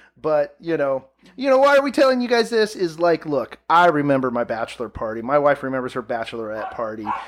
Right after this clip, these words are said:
And yes, although it might have pushed a, a envelope here or there, you know, we walked away with some really great memories with family, with friends, and mem-, you know, and stories we were able to tell today. So I encourage you guys, you know,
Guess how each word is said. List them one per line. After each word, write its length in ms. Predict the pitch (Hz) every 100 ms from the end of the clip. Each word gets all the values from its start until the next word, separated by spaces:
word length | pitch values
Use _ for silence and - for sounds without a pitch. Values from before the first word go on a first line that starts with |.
| -
And 240 | - 143 151
yes, 300 | 170 165 -
although 320 | 165 160 156
it 100 | 147
might 180 | 147 147
have 140 | 135
pushed 340 | - 151 - 143
a, 320 | 131 123 113 _ _ - -
a 240 | 135 123 165
envelope 340 | 151 147 143
here 280 | - 143 139
or 60 |
there, 420 | 131 131 127 127 - _
you 140 | 135
know, 120 | 139 127
we 120 | 156
walked 240 | 165 151
away 140 | 131 123
with 140 | 117
some 180 | 117 113
really 160 | 120 107
great 320 | 120 110 110
memories 540 | 107 104 101 95 -
with 140 | 110 -
family, 440 | 135 139 139 139
with 140 | 110
friends, 580 | - 139 135 131 127 - - - _
and 480 | - 117 117 113 117
mem-, 240 | 127 135 -
you 160 | 135
know, 260 | 120 110 113
and 140 | 131
stories 280 | - 190 175
we 160 | 160 151
were 100 | 151
able 160 | 143
to 120 | 143 -
tell 200 | 131 123
today. 300 | 117 107 98
So 160 | -
I 100 | 208
encourage 340 | 247 - 165 131
you 60 |
guys, 300 | 131 117 113 -
you 200 | 147 135
know, 240 | 120